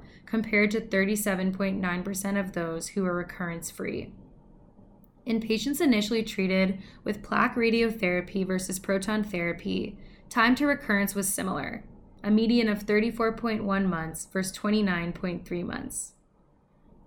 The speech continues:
Notably, the study found that recurrence of smaller tumors were associated with a higher relative increase in mortality risk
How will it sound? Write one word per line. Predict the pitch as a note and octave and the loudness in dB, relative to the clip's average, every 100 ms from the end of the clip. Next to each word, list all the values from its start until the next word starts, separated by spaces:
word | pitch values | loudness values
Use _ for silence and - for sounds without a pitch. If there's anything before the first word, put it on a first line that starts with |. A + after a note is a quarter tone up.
| - | -2
Notably, | A#3 B3 B3+ B3+ | 4 6 6 4
the | B3+ A#3+ | 4 2
study | - C4 D#4 | 0 2 4
found | F4 - F#3+ G3+ | 2 2 4 4
that | G3 | 2
recurrence | G3 G3 - G3 A3+ B3+ | 0 -2 0 2 4 2
of | G3+ | 0
smaller | - G#3 G#3+ B3 A#3+ | 0 2 4 6 4
tumors | - F#3 E3+ E3+ F3 | 0 -4 -2 -4 -2
were | G#3 | 0
associated | G#3 G#3 G3 G3+ A#3+ A#3+ A#3 | 2 2 0 0 0 0 0
with | G#3 | -2
a | G#3 | -4
higher | F#3 - G3 A3 C4 | -6 0 4 4 6
relative | A3+ G#3 G#3 G#3 G3 | 4 4 4 0 -4
increase | - F#3 - F3+ F3+ | -4 -4 -2 -2 -2
in | F#3+ | 0
mortality | F#3+ F#3+ F#3+ F#3+ G#3 A3+ | 2 0 0 0 2 0
risk | F#3 F3 - - | 0 -2 -2 -8